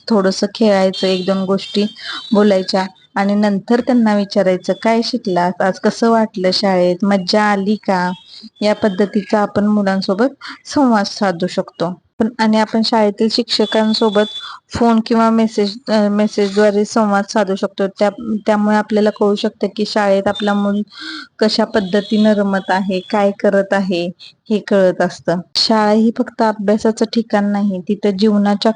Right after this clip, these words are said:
खऱ्या शाळेची सुरुवात होते. पालक म्हणून आपली भूमिका फक्त टिफिन भरायची किंवा फीज भरायची नाही, तर आपल्या मुलांना एक विश्वास देण्याची आहे.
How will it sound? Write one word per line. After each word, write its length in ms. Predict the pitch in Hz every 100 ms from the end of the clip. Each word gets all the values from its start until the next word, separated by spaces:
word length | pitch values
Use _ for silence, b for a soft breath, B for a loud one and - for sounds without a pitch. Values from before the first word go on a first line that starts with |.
| -
खऱ्या 260 | 214 208 220
शाळेची 580 | - 226 196 196 - 240
सुरुवात 380 | 247 208 196 185
होते. 320 | 196 - 185 190 _ _ B B _
पालक 380 | 220 208 202 202
म्हणून 300 | 220 220 220
आपली 280 | 220 - 214
भूमिका 540 | 202 247 220 214 190 185 -
फक्त 220 | - 240 226
टिफिन 360 | 233 208 226 226
भरायची 580 | 226 226 208 208 196 185
किंवा 280 | - 208 208
फीज 400 | 208 - 208 196
भरायची 480 | 196 196 180 180 190
नाही, 360 | 180 175 175 180 - _ _ _ B B - -
तर 120 | 202
आपल्या 340 | 202 202 190
मुलांना 520 | 202 208 208 214 202
एक 220 | 185 196 -
विश्वास 540 | 208 - - 208 220 220
देण्याची 500 | 208 196 185 180 -
आहे. 320 | 180 185 175